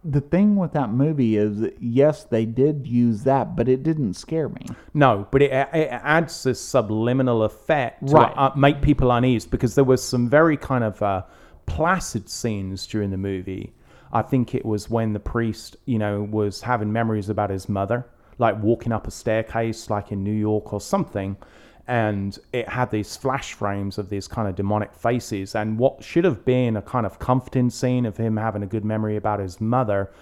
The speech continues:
Speaker 2: suddenly became very uncomfortable 'cause this one-tenth of a second flash frame.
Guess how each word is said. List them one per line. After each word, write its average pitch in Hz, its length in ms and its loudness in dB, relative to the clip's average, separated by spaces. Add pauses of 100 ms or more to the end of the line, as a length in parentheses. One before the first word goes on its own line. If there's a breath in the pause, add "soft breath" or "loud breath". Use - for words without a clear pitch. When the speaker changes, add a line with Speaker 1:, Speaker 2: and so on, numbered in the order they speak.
(280 soft breath)
Speaker 2:
suddenly 139 320 2
became 113 400 0
very 127 280 4
uncomfortable 120 680 -2
'cause 101 200 -8
this 104 260 -6
one-tenth 120 720 0
of 104 100 -8
a 104 40 -6
second 107 460 -6
flash - 320 -8
frame. 101 380 -10